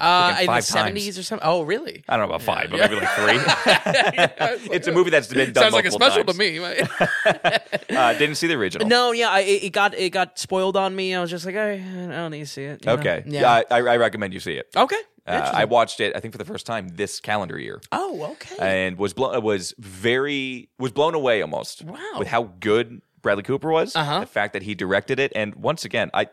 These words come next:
Speaker 2: I love Lady Gaga as an
Speaker 1: Wow,
Speaker 2: actress.
Speaker 1: wow,
Speaker 2: Love
Speaker 1: okay.
Speaker 2: Lady Gaga.
Speaker 1: All right. I'll give it a watch. I'll give it a watch.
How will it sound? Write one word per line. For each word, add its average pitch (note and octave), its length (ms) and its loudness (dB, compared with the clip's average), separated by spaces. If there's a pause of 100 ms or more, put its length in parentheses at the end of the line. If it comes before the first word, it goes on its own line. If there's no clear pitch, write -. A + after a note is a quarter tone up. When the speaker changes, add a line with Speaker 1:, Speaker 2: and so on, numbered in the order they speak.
(140)
Speaker 2:
I C3+ 240 2 (220)
love G2 520 2 (100)
Lady F#2 240 -4
Gaga F2+ 260 -2
as - 140 -6
an F2+ 60 -6
Speaker 1:
Wow, E2+ 60 -2
Speaker 2:
actress. - 380 -6 (220)
Speaker 1:
wow, - 260 -14
Speaker 2:
Love G#2 400 2
Speaker 1:
okay. F2 80 -10
Speaker 2:
Lady E2+ 180 -2
Gaga. C2+ 380 -6
Speaker 1:
All - 80 -10
right. G#4+ 220 -12 (100)
I'll D#3+ 140 0
give D#3+ 160 -4
it F3+ 40 -2
a F#3 40 -2
watch. C4+ 360 -8
I'll D3 100 -10
give C#3 140 -10
it C#3+ 80 -10
a - 40 -6
watch. A#3 440 -16